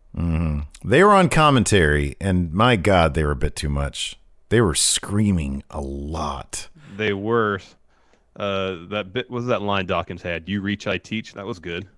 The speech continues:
Speaker 1: Yeah. No, some of their stuff is good. It's just, I think, I always feel like this way with Montez. If he just dials it back a little bit, focus,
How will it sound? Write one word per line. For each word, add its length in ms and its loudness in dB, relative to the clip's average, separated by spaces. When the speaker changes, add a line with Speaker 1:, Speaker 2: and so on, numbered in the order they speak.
Speaker 1:
Yeah. 540 4
No, 220 6
some 240 4
of 60 6
their 120 6
stuff 280 4
is 180 4
good. 600 6
It's 160 2
just, 140 0
I 80 4
think, 180 2
I 100 6
always 280 6
feel 160 6
like 160 6
this 180 4
way 160 8
with 140 4
Montez. 720 4
If 140 -12
he 80 0
just 240 -2
dials 320 2
it 100 -4
back 480 0
a 80 -4
little 360 4
bit, 480 -2
focus, 760 2